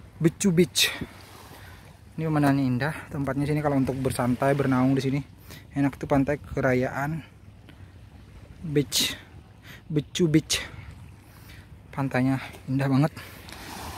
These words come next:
Ini pulau, di suatu pulau kecil. Becu itu kecil artinya. Di pulau kecil. Ini kayak di Bali, ini view-nya sangat indah. Ini airnya.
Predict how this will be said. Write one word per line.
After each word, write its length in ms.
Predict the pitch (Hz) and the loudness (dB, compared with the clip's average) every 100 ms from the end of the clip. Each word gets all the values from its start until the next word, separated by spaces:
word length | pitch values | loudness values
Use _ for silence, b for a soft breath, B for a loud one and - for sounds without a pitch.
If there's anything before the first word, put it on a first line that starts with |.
| - | 0
Ini 160 | 170 | 0
pulau, 480 | 165 151 165 160 131 | 4 6 8 8 6
di 80 | 131 | 0
suatu 320 | 131 143 135 | -6 -6 -6
pulau 320 | 139 139 143 | -4 -2 -2
kecil. 560 | 131 131 - 160 190 196 - - - B B B | -4 -8 -2 4 4 2 -4 -18 -20 B B B
Becu 480 | 170 151 - 175 165 | -6 -6 -4 -4 0
itu 80 | 185 | 0
kecil 400 | 190 175 208 175 | 0 2 6 6
artinya. 240 | 156 156 - - B B B B B B - | 4 -2 -4 -8 B B B B B B -12
Di 80 | 160 | -6
pulau 160 | 156 156 | 0 0
kecil. 480 | - - 160 143 120 B B B B B B - | 0 -2 2 2 0 B B B B B B -6
Ini 80 | 208 | -2
kayak 240 | 220 170 151 | 0 2 6
di 80 | |
Bali, 480 | 143 135 165 180 170 | 6 8 6 6 6
ini 160 | 170 180 | 4 2
view-nya 400 | - 160 160 170 | 0 2 2 2
sangat 240 | 165 143 | 0 0
indah. 400 | 131 127 131 143 B B - - - - - - - - 175 | -2 0 0 0 B B -18 -20 -20 -18 -16 -16 -16 -6 -4
Ini 80 | |
airnya. 480 | 170 123 117 120 160 | -2 0 0 2 2